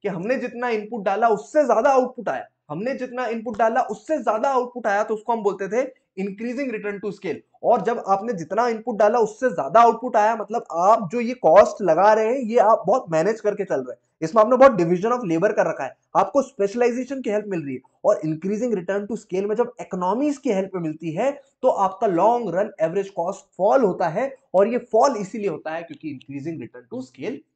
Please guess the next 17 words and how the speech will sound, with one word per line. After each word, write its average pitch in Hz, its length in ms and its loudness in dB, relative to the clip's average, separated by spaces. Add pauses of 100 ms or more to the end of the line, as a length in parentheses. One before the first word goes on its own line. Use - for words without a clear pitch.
(520)
का - 140 -6 (140)
फायदा 113 280 -8 (260)
मिलता 113 240 -14
है। 117 160 -18 (260)
बोलो 247 200 0
जय 220 400 -6
श्री 160 300 -10
राम। 123 240 -10
अगर 127 200 -14
समझ 139 320 -16
में 185 60 -12
आया 147 200 -12
हो 156 160 -10
तो - 200 -6
बोलो, 196 400 -2 (400)
"हाँ 156 140 -4
सर, 165 320 -12